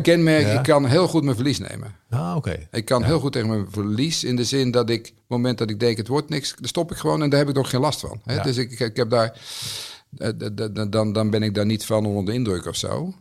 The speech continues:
Speaker 2: Dus, ehm,
Speaker 1: Is dat een luxe of heb je dat altijd gehad?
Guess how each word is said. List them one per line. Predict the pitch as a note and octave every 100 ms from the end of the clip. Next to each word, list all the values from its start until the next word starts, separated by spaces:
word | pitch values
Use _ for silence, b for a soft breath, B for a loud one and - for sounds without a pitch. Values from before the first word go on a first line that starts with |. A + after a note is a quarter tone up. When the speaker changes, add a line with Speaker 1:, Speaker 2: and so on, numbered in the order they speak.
| A2
Speaker 2:
Dus, | G2 A2+ G#2 -
ehm, | - G#2+ G#2 G2+ G2+ G2 G2 F#2+ F#2 E2+ D#2+ _ _ _ _ b b -
Speaker 1:
Is | B2
dat | A#2 A2+
een | G#2+
luxe | G#2+ D#3+ -
of | C#3
heb | B2+
je | A2+
dat | G2+
altijd | F#2+ F2+ D#2+ -
gehad? | C#2+ D2+